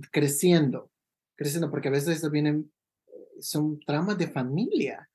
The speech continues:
que aunque no lo, que no lo queramos ver y no queramos culpar a nuestras familias, es así,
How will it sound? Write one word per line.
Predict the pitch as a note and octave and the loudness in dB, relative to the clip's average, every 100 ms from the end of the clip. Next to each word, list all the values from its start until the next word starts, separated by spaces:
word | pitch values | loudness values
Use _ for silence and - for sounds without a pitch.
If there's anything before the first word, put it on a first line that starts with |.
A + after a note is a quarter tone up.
| _ _ _ _ _ | _ _ _ _ _
que | - | 2
aunque | D3 D3 | 4 4
no | C#3+ | 4
lo, | F3 F#3 | 4 2
que | - | -2
no | D3+ D3 | 2 2
lo | E3+ | 2
queramos | E3 D#3 E3+ D3 | 0 0 0 0
ver | E3 E3 | 2 2
y | D3 | 2
no | C#3+ | 0
queramos | D3+ D3+ D3+ D3 C#3 | 0 0 0 -2 -2
culpar | C#3+ C3 D3 D3+ | -4 -2 -2 -4
a | |
nuestras | D#3+ D3 D3 C#3+ | -2 -4 -6 -8
familias, | C3+ C#3 D#3 E3+ F3 _ _ _ _ _ | -4 -2 -2 -4 -8 _ _ _ _ _
es | D3 D3+ | -2 -2
así, | D3 - G3+ E3 | -2 -4 -4 -6